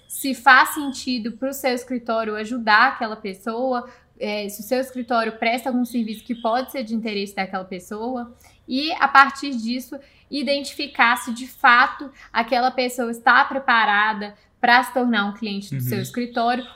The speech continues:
Speaker 1: ou não, né, Gabriel?
Speaker 2: É, assim, na prática, assim, como que a gente cresce na advocacia sem ser um influencer digital? A gente fazendo uma recapitu-, re-, re-, uma recapitulação aqui também e trazendo alguns exemplos também que acho que podem ajudar na fixação do conteúdo.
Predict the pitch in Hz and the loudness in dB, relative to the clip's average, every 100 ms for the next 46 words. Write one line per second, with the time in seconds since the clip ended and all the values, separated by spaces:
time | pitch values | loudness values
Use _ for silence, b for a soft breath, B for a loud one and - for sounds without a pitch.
0 | - 277 330 240 185 190 208 208 190 165 | 0 2 4 0 0 -4 -6 -6 -6 -6
1 | 170 175 170 131 120 147 151 143 156 147 | 0 2 4 0 0 -6 -4 2 2 2
2 | 156 160 160 139 - 127 123 113 156 170 | 4 6 6 4 -2 -4 -4 0 0 2
3 | 170 151 156 - 131 139 143 135 127 131 | 2 0 0 -4 4 6 6 2 -2 2
4 | 131 131 131 131 127 135 131 131 127 127 | 4 4 2 -2 -2 -2 0 -2 -2 -4
5 | 127 127 120 131 123 113 107 101 - 110 | -4 -2 -4 -6 2 4 4 0 -8 -8
6 | - 120 131 123 117 120 123 120 123 - | -4 -2 0 0 -2 -2 -4 -8 -14 -8
7 | 117 127 - 123 139 - - 120 139 185 | -6 -6 -6 -8 -8 -10 -6 -4 -2 -4
8 | - 147 139 131 - 131 120 - 123 117 | -4 2 4 4 2 2 0 -4 -4 -2
9 | 117 151 b b b b _ - 123 117 | -2 -4 b b b b _ -2 0 2
10 | 160 156 156 147 143 151 135 117 127 123 | 6 8 6 2 0 0 -2 0 0 0
11 | 120 127 120 120 123 120 - 131 123 123 | -4 -4 -4 -6 -6 -6 0 2 4 2
12 | 120 120 120 117 113 135 113 127 123 127 | -2 -4 -4 -6 -4 -2 -2 -4 -2 -2
13 | 135 107 101 | 0 2 0